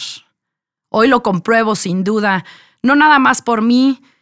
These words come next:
sino por todas aquellas personas que tuve el honor y el privilegio de acompañar en este año o que tocaron mi vida de alguna forma.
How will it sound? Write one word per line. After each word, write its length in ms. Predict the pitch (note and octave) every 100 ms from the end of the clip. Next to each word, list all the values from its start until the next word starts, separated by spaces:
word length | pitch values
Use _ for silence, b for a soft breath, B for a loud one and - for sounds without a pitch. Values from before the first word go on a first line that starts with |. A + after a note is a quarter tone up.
| b
sino 360 | - G3 F#3+ F3
por 140 | F#3
todas 420 | - C#4+ D#4 D4
aquellas 400 | C4 A#3+ A#3+ A#3
personas 500 | - G3+ A#3+ A3+ A3
que 140 | - F3+
tuve 300 | A#3 A3+ -
el 200 | G3 G3
honor 460 | F#3 G3+ G#3+ C4 A#3+
y 100 | G#3+
el 100 | F#3
privilegio 600 | F#3+ F#3+ G3+ G3+ - G#3+
de 60 |
acompañar 920 | F3+ - F#3+ F3 F3+ F#3 G3 G3+ A3 -
en 200 | G#3 G#3
este 300 | G3+ - F#3+
año 500 | F#3 F#3 G3 A3 C4+
o 160 | G3+ -
que 100 | F3+
tocaron 500 | G3 - A#3 A3+ A3+
mi 140 | G#3
vida 320 | A3 A#3+ A#3
de 80 | G#3+
alguna 380 | F#3+ F3+ F#3 F#3
forma. 520 | - E3 D#3+ C#3+ _